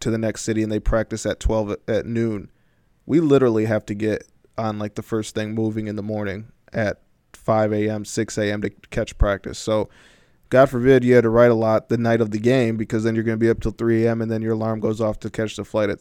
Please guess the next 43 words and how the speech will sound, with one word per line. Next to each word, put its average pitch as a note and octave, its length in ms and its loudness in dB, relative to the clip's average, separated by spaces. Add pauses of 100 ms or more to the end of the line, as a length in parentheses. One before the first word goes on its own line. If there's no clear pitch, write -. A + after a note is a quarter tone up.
(160)
six - 360 -8
A G2+ 140 -2
M, G#2 140 -6
five G#2+ 280 -2
A F#2 140 -4
M. F2+ 120 -10
So, G2+ 300 -4 (640)
yeah, D3 260 8
it's, B2+ 200 2
it's, C3+ 320 2
uh, B2 440 6 (120)
it's - 160 -4
a C3+ 60 2
wonky C3 420 2
schedule B2+ 400 2
that A#2 140 4
I A#2 80 6
don't A#2 180 0
wish A#2 240 -2
on A2+ 80 -6
anybody. A2 460 0
And G#2+ 160 -8
when A2+ 120 -2
I, A2 240 -2
you A2+ 140 -2
hear B2+ 160 0
me B2 100 -2
complain, A2 540 -4
it's G#2 160 -8
because G#2+ 380 -4
of, G2+ 140 -6
like, G#2 200 -4
stuff - 320 -6
like G2+ 220 -6
that. G#2 240 -2
Like, G#2+ 180 -6
it's, - 380 -8 (400)
it's - 160 -2
just D3 180 4
a C3 60 0
twenty-four A#2 480 2
seven G2+ 340 -6
job. C#2+ 320 -10